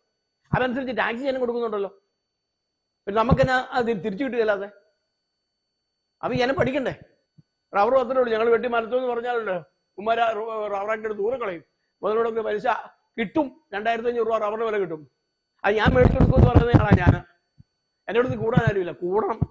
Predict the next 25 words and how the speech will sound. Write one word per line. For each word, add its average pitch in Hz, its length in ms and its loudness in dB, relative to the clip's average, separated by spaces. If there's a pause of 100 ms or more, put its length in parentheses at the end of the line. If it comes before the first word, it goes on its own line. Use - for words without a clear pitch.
(600)
ആൾക്കാര്. 175 340 -6 (220)
മുപ്പത്തഞ്ച് 226 360 -4
കൊല്ലം 233 260 0
ഒറ്റയ്ക്ക് 208 240 -4
ഇതും, 208 260 0
ഇതും 202 200 -6
ചെയ്തുകൊണ്ടിരിക്കുക. 165 600 -4 (560)
റബ്ബറിന് 269 380 2
പ്രത്യേകിച്ച് 233 460 4
ഒരു 214 160 6
ഗുണവും 202 720 0 (200)
ആരും 185 360 0
ചെയ്തതായിട്ട് 165 720 -2 (420)
എനിക്കറിയത്തില്ല. 135 720 -8 (360)
അത്, 202 400 -4 (180)
അതുകൊണ്ടൊന്നും 247 600 2
ഒരു 208 120 6 (100)
കാര്യവുമില്ല. 190 760 -6
ഒരു 208 220 2
ദിവസം 226 300 -2
ആരെങ്കിലും 214 320 -4
എന്തെങ്കിലും 208 280 -4
പറഞ്ഞു, 185 260 -4
പിന്നെ 180 280 -10
ഇല്ല. 175 280 -18